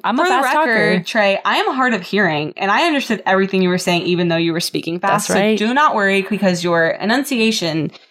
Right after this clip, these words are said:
Speaker 2: is good enough
Speaker 1: Oh, and
Speaker 2: to
Speaker 1: someone
Speaker 2: complement the fast talking.
Speaker 1: Some, I think it was during the Smack Talk. Someone came for, or no, it was during the show. I think someone came for Trey's, uh, voice. I think Trey has a wonderful voice.
Speaker 2: I do too.
Speaker 1: I would listen.
Speaker 2: I mean, we're not gonna criticize anything about Trey at this point, obviously, but I do agree with you on that. I don't.
Speaker 1: Yeah.
Speaker 2: I like his voice as,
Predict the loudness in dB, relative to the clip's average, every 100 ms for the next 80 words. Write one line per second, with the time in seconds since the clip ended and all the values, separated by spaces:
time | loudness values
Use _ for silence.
0 | -4 -2 -2 -2 -2 0 2 0 -2 -14
1 | -20 -2 2 2 2 0 2 2 2 2
2 | 0 0 0 0 -2 -4 -2 -2 -2 -4
3 | -4 -4 -4 -2 0 0 0 0 -2 -6
4 | _ -2 -2 0 0 0 -2 -2 -2 -2
5 | 0 2 4 2 0 0 0 2 2 0
6 | 2 2 2 2 2 2 2 0 0 2
7 | 0 -2 -2 0 0 0 0 0 -4 -2
8 | 0 0 0 0 0 0 0 0 0 -2
9 | -2 -4 -4 -4 0 2 2 2 2 0
10 | -2 -2 0 2 2 2 2 -2 -2 -2
11 | 0 0 0 2 0 0 0 0 2 2
12 | 0 -2 0 2 2 0 -2 0 -2 0
13 | 0 0 0 -2 -4 -2 -2 0 0 2
14 | 0 -2 -2 -2 0 0 0 2 0 0
15 | -2 -2 0 0 0 0 2 2 0 -2
16 | -2 -2 -2 0 -2 0 0 0 0 0
17 | 0 -4 -2 -2 -2 -6